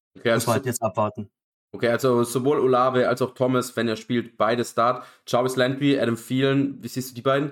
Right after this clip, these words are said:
Speaker 2: Ähm, Adam Thielen ist so auf dieser, ähm, Flex-Range, weil letzte Woche hat man's gesehen, er kriegt ganz gute Targets, ist in der Red Zone immer, immer da. Es kommt halt immer nur drauf an, wie, äh, Glück er hat mit der, mit der, mit dem Touchdown, ob er da ist und wie effizient diese Offense ist.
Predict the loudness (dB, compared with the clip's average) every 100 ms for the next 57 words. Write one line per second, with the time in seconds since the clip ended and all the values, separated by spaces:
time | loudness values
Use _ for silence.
0 | -10 _ _ _ _ _ _ _ _ _
1 | -10 -6 -4 -2 -2 -2 -2 0 0 -2
2 | 0 -2 -2 -6 -4 -4 -4 -6 -8 -12
3 | -14 -18 _ _ -4 -2 -6 -8 -2 0
4 | -2 -4 -4 -4 -6 -12 _ _ _ -12
5 | -10 -6 -4 -4 -6 -8 -4 -4 -4 -4
6 | -6 -6 -10 -10 -2 -2 -2 -6 -8 -6
7 | -6 -6 -6 -8 -10 -18 -20 _ _ -10
8 | -6 -2 0 0 -4 -6 -6 -6 -8 -10
9 | -12 -12 -10 -10 -10 -10 -8 -10 -12 -14
10 | -12 -12 -18 -10 -6 -4 -4 -4 -6 -8
11 | -6 -8 -12 -10 -8 -8 -8 -12 -12 -4
12 | -4 -2 -2 -2 -6 -12 -12 -8 -8 -4
13 | -4 -4 -6 -10 -14 -14 _ _ _ _
14 | -4 -4 -2 -2 -2 -4 -4 -6 -6 -10
15 | -8 -10